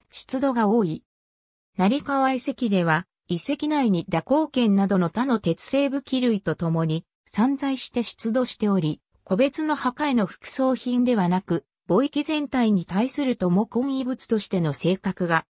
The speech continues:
あったと推定されている。また、正式な報告書が未刊行であるが、上記以外に、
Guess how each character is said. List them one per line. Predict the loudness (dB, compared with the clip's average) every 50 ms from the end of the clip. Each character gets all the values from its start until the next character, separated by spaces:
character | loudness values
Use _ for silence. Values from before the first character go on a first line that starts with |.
| _ _ -4
あ | -4
っ | -4 -2 _
た | -6 -4
と | -2 -2 -4
推 | -4 -4 -4 -4 -4
定 | -2 -2 -2 -2 0
さ | 0 0 0
れ | 0 0
て | 0 0 0
い | 2 2 0
る。 | 0 -4 -4 _ _ _ _ _ _ _ _ _ _ _ _ _
ま | -4 -2
た、 | 0 0 -2 -2 -4 _ _ _ _
正 | -8 -2 0 0 0
式 | 0 -4 -6 -8 -4 -4
な | -4 -2
報 | 0 0 0 0
告 | 0 0 -2 -4 -4 -4
書 | -2 0 2
が | 2 2
未 | 2 0 0
刊 | -2 -2 -2 -2 -4
行 | -4 -2 0 0 0 2
で | 0 0
あ | 0
る | 0 0
が、 | 0 0 -2 -2 -4 -10 _ _ _ _
上 | 0 2 2 2
記 | 0 -2 -4 -4
以 | -2
外 | 0 0 2 2 4
に、 | 2 2 0 -2